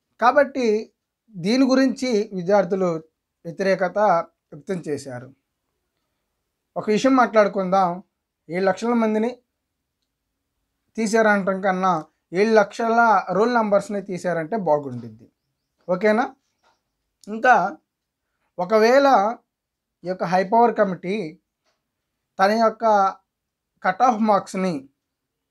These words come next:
తగ్గించండి అని ఫైనల్ రిజల్ట్స్లో ఇచ్చారనుకోండి, మన యొక్క వా-, వాదనలను అన్నీ, మన యొక్క డౌట్లను విని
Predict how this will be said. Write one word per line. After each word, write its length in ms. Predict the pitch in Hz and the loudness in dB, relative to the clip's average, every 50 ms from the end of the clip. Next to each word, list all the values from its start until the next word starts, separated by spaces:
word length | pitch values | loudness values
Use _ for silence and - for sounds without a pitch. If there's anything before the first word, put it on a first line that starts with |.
| _ _ _ _ _ _ - | _ _ _ _ _ _ -2
తగ్గించండి 920 | 190 185 170 185 240 240 233 233 - 233 208 202 190 185 214 214 185 - - 185 | -2 -2 0 2 2 2 2 2 2 0 0 0 0 0 0 0 -2 -4 -6 -6
అని 160 | 196 208 220 | -4 -4 -2
ఫైనల్ 380 | 214 208 175 185 208 214 202 | -2 0 0 0 2 0 2
రిజల్ట్స్లో 460 | 190 180 175 190 196 185 - 214 202 185 | 0 0 0 0 -2 -2 0 0 0 0
ఇచ్చారనుకోండి, 1080 | 151 - - - 165 - - 220 220 196 170 160 147 151 147 139 131 123 127 123 127 - _ _ _ _ _ _ _ - | 0 -4 -10 -20 -20 -8 -2 0 0 0 0 -4 -6 -6 -6 -8 -6 -8 -10 -12 -14 -18 _ _ _ _ _ _ _ -8
మన 140 | 160 175 | -6 -2
యొక్క 560 | 180 180 180 175 - 208 196 185 160 156 165 170 _ _ _ _ _ _ _ _ _ _ _ - | 0 0 -2 -2 0 2 2 2 2 2 -2 -6 _ _ _ _ _ _ _ _ _ _ _ -6
వా-, 340 | 151 156 170 185 190 185 - _ _ _ _ _ _ _ _ - | -2 2 2 2 2 0 -6 _ _ _ _ _ _ _ _ -18
వాదనలను 760 | 160 151 151 160 170 175 190 190 196 196 196 196 190 190 190 - | -12 -6 -2 0 0 0 0 0 0 0 0 0 0 -2 -4 -8
అన్నీ, 420 | 165 175 180 190 196 180 165 151 | -8 -6 -4 -4 -4 -4 -6 -6
మన 180 | 156 160 160 165 | -8 -8 -6 -6
యొక్క 180 | 160 - - | -8 -8 -8
డౌట్లను 520 | 156 151 170 180 185 196 190 190 185 190 170 | -6 -2 -2 -2 0 0 0 0 0 -2 -4
విని 440 | 160 165 170 196 226 269 269 - | -4 -4 -4 -4 -4 -4 -6 -12